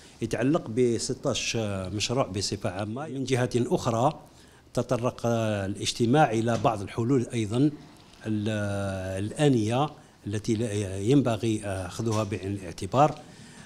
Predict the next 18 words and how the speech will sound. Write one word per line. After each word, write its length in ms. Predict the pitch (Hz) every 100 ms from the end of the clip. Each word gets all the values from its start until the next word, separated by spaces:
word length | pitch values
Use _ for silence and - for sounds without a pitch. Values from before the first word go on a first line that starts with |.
| -
أولا، 560 | 117 123 127 151 135 120
آه، 160 | 107
فيما 280 | 104 127 123
يخص، 500 | 110 - 120 - - 117
آه، 540 | 110 107 101 98 98 90
كل 280 | 185 151 127
أشغال، 540 | 117 - 117 131 101
أشغال 360 | 98 - 113 107
الطرقات، 600 | - 113 101 139 147 - - - - - - -
اتخذ 380 | - 120 123 123
القرار 540 | 113 113 123 143 139
أن 100 | 107
تكون 340 | 117 - 123
كل 140 | 104 123
الأشغال 520 | - 110 - 127 104
على 160 | 101 110
مستوى 480 | 113 - 120 113 98 - - -
ولاية 240 | 117 127